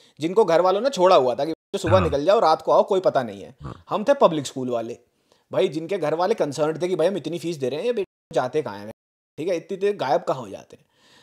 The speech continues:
Speaker 1: तो भाई, हम आ गए, तब उस जमाने में कोई फ़ोन नहीं, कुछ नहीं किया, आठवीं नौवीं में थे हम मुश्किल से। तो भाई हम पैदल जापानीज पार्क से पैदल चल के अठारह सेक्टर वाले पुल पे पहुंच गए,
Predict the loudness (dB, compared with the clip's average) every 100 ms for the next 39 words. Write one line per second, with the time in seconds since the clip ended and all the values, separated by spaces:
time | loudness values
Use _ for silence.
0 | _ -10 -2 0 0 -2 -12 -10 -4 0
1 | 0 0 -2 -2 -4 -4 -2 0 0 0
2 | -4 -4 -6 -8 -8 -6 -4 -2 -2 -4
3 | -2 -2 -2 -4 -2 -4 -4 -10 -10 -10
4 | -12 _ _ _ _ _ -8 -4 -2 -2
5 | -4 -8 -8 -2 0 0 0 2 0 0
6 | -6 -2 -2 0 -2 -2 0 2 4 4
7 | 2 0 0 0 -2 -2 -4 -2 0 2
8 | 0 0 -6 -8 -12 -14